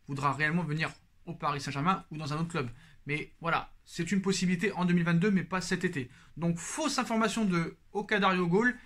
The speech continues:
qui malheureusement a été relayée par la presse portugaise, parce qu'on sait que la presse portugaise, hein,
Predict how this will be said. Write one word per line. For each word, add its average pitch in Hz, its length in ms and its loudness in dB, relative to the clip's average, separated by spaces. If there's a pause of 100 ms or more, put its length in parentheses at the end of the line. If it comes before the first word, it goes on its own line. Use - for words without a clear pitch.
(200)
qui 185 120 0
malheureusement 220 600 4
a 180 100 4
été 180 180 2
relayée 208 440 4
par 220 260 0
la 220 100 4
presse 208 540 -4
portugaise, 214 560 2
parce - 180 -12
qu'on 139 120 -12
sait 151 100 -6
que - 60 -8
la 135 40 -6
presse 151 160 -10
portugaise, 151 440 -2
hein, 156 120 -2